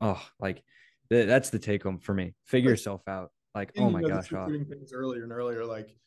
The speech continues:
Speaker 2: know, a
Speaker 1: Yeah.
Speaker 2: fifteen-year-old kid for the most part isn't really gonna know what they wanna do. And I get that 'cause I didn't really know that I wanted to coach until I was nineteen, you know?
Speaker 1: Mm.
Speaker 2: So, like, I get it, but, like, um, and you don't have to have the answer to that question, but,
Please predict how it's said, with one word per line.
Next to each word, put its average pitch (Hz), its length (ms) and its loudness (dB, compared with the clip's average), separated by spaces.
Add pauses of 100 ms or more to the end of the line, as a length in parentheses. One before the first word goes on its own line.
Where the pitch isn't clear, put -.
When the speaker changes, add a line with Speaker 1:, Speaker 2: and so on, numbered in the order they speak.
(200)
Speaker 2:
know, 180 120 0
a - 40 2
Speaker 1:
Yeah. 113 60 2
Speaker 2:
fifteen-year-old 165 600 -4
kid 123 260 -8
for 131 100 -8
the 127 80 -6
most 127 280 -4
part 123 320 -8 (140)
isn't 165 320 0
really 135 220 -2
gonna 131 220 -6
know 127 180 -4
what 123 240 -6 (260)
they 127 140 -6
wanna 120 280 -8
do. 107 220 -14
And 180 140 2
I 196 120 4
get 180 220 2
that 131 200 -2
'cause 143 120 -8
I 160 120 4
didn't 156 280 -2
really 151 220 -2
know 147 160 -2
that 143 100 -4
I 139 60 -4
wanted 139 320 -6
to 127 60 -10
coach 147 260 -2
until 135 200 -2
I 127 40 0
was 117 140 -6
nineteen, 131 680 -8 (200)
you 127 120 -8
know? 127 180 -6
Speaker 1:
Mm. 110 80 0
Speaker 2:
So, 135 180 -2
like, 127 140 -4 (120)
I 196 120 -2 (120)
get 139 160 -6
it, 123 160 -12
but, 135 140 -6
like, 127 280 -6 (500)
um, 139 420 -2
and 165 100 4
you 233 60 6
don't 262 140 2
have 160 140 -2
to 151 100 -2
have 135 100 -4
the 127 80 -6
answer 131 180 -8
to 123 80 -14
that 120 200 -8
question, 131 420 -8
but, 127 320 -4